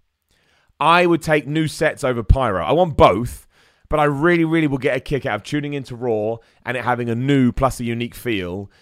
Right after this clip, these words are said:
and then watching SmackDown. Obviously, over here it'll be on different channels, but in Fox in America, and that having a, that having a, a different thing as well.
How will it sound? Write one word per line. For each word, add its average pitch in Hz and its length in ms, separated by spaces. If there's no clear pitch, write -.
and 113 160
then 120 140
watching 113 280
SmackDown. 101 640
Obviously, 95 260
over 90 140
here 101 120
it'll 90 120
be 87 80
on 85 100
different 85 300
channels, 82 280
but - 220
in 85 120
Fox - 320
in 87 80
America, 87 560
and 104 180
that 127 160
having 120 340
a, 117 300
that 98 220
having 113 320
a, 113 140
a 113 100
different 120 320
thing 120 160
as 110 120
well. 127 380